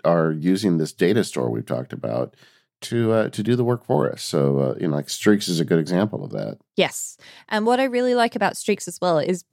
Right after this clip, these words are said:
Speaker 2: y-, they're aware that people will want to do things outside of their app.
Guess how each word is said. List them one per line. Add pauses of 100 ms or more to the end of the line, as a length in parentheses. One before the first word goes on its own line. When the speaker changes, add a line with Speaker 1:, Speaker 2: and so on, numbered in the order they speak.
(200)
Speaker 2:
y-,
they're
aware
that
people
will
want
to
do
things
outside
of
their
app.